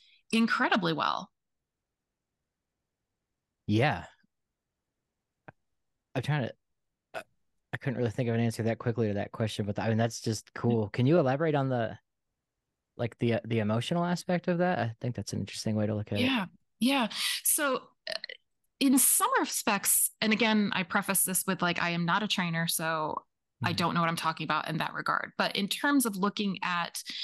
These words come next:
Speaker 1: the, the emotions, you see a little bit in, um, from what I have witnessed as an outsider looking at modern day dog training techniques that are, they're evolving from,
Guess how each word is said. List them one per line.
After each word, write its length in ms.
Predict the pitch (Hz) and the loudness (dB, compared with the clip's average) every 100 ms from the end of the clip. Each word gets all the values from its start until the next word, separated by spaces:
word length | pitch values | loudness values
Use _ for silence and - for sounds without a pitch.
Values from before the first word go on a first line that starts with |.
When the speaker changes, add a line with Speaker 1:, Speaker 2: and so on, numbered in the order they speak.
| - - | -12 -4
Speaker 1:
the, 440 | 170 190 190 170 170 | 0 2 2 2 2
the 100 | 185 | 0
emotions, 680 | 180 185 185 170 160 160 - - - | 2 2 2 0 -2 -4 -4 -6 0
you 140 | 233 262 | 2 4
see 360 | - 294 339 - | 4 2 0 0
a 100 | 233 | 0
little 280 | 214 220 240 | 2 2 2
bit 340 | 196 185 165 - | 2 -2 -2 -4
in, 480 | 196 185 180 180 185 - | -2 0 0 0 -2 -4
um, 360 | 180 160 - - - _ 190 | -6 -6 -10 -14 -20 _ -6
from 220 | - 214 | 0 2
what 180 | 226 233 | 2 2
I 400 | 226 277 269 - | 2 2 0 -2
have 340 | - 208 202 180 - _ _ _ _ | -2 -2 -2 -4 -8 _ _ _ _
witnessed 440 | 240 202 208 220 220 | 0 2 2 0 0
as 100 | 180 | -2
an 100 | 180 | -2
outsider 580 | 170 180 - 190 180 180 | 0 0 0 0 0 0
looking 360 | 185 180 170 170 | 0 0 -2 -2
at 380 | 165 160 - - - | -2 -4 -4 -6 0
modern 380 | 180 165 190 | 2 2 2
day 160 | 180 175 | 0 0
dog 280 | 175 165 175 | 0 -2 -2
training 520 | - 214 226 233 240 - | 0 2 4 2 0 -2
techniques 440 | - 247 247 247 - | -6 -2 0 0 0
that 180 | 202 | 0
are, 260 | - 185 190 - - - - - - | 0 -2 -2 -4 -6 -6 -8 -10 -2
they're 200 | 226 - | -2 0
evolving 800 | 220 196 190 208 226 277 269 220 | 0 0 2 2 2 2 2 0
from, 800 | 208 - - 202 190 190 190 | 0 -4 0 0 2 0 -2